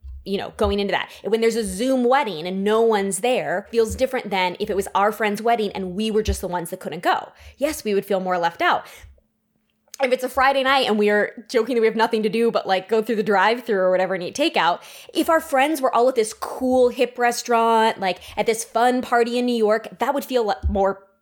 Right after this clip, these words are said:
pathetic. It would feel less satisfying. But because they're not doing that, it doesn't feel like we're,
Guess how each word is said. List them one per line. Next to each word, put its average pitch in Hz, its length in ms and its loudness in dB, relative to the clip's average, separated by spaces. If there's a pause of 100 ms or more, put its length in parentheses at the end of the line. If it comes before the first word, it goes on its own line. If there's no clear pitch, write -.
(140)
pathetic. - 360 -2
It - 20 -2
would 208 140 0
feel 226 160 2
less 196 260 0
satisfying. 262 640 -2 (220)
But 277 100 -2
because 262 440 -2
they're 277 140 4
not 247 200 0
doing 262 260 0
that, 175 320 -2 (260)
it - 440 -2
doesn't 240 440 0
feel 269 400 2
like 214 220 0
we're, 233 80 -2